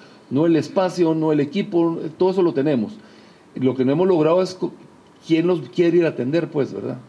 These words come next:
Mire, yo como profesional, como médico, yo no lo miro muy complicado, porque es ir, atender al paciente, operarlo, por ejemplo, dejarlo el tiempo, es-, eh, en el hospital e irse.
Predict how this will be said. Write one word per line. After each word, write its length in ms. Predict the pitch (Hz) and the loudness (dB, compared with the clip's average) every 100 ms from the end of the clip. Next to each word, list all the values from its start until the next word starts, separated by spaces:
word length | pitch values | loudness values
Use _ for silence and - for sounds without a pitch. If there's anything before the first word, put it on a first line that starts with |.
| - - _ - - - - | -20 -20 _ -20 -20 -16 -2
Mire, 300 | 160 117 127 | 0 2 2
yo 160 | 156 | 2
como 200 | 202 214 | 0 0
profesional, 600 | 202 156 135 127 135 175 | 2 0 0 0 0 0
como 220 | 185 156 | 0 0
médico, 560 | 135 143 175 196 185 165 | 0 2 2 0 2 2
yo 240 | 139 151 | 4 2
no 220 | 160 160 160 | 2 0 2
lo 140 | 160 | 2
miro 220 | 165 170 | 2 2
muy 200 | 160 165 | 2 0
complicado, 680 | 160 156 120 110 175 170 117 | -2 -4 -4 -2 0 0 0
porque 520 | - 101 - 113 131 160 | -4 -6 -6 0 2 0
es 260 | - - - - - - - - - - | -2 -16 -20 -20 -20 -20 -20 -20 -20 -2
ir, 360 | 170 220 240 233 - - - _ | 0 2 0 -6 -12 -20 -20 _
atender 480 | 104 107 98 107 135 | -8 -8 -6 -2 0
al 120 | 170 | 0
paciente, 760 | 180 175 208 202 226 - 247 254 - - - - | -2 -4 0 2 0 -2 -6 -6 -10 -20 -20 -6
operarlo, 680 | 131 127 113 123 175 208 214 | -4 0 0 2 0 0 0
por 160 | 208 202 | 0 0
ejemplo, 520 | 202 226 226 254 262 - - - - - - 110 | 0 -2 -2 -6 -6 -10 -20 -20 -20 -20 -12 -4
dejarlo 400 | 110 131 143 170 | -2 0 0 0
el 100 | 160 | 0
tiempo, 400 | 180 180 190 190 | -2 0 0 0
es-, 180 | - - | -2 -6
eh, 280 | 139 127 113 | 0 0 0
en 120 | 117 | -2
el 120 | 113 113 | -2 -2
hospital 580 | - 110 147 185 233 - - 123 | -4 -6 -2 -2 -4 -10 -12 -4
e 60 | |
irse. 500 | 123 214 214 - - | 0 0 -2 -6 -14